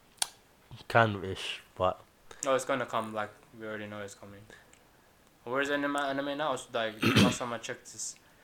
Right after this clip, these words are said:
Speaker 1: He's just
Speaker 2: those
Speaker 1: been in that prison right now.
Speaker 2: They're in the prison right now. I checked that, and they're, um, him and, uh,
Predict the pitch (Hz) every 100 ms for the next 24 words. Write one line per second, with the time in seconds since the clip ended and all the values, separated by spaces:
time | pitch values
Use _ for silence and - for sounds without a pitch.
0 | - - 151 143 139 127 113 - 135 110
1 | 101 104 113 95 - _ - 147 185 170
2 | 170 160 147 135 135 107 104 - 107 104
3 | 104 92 101 101 104 104 104 101 95 -
4 | - - - - - - - - 127 120
5 | 117 110 110 110 107 107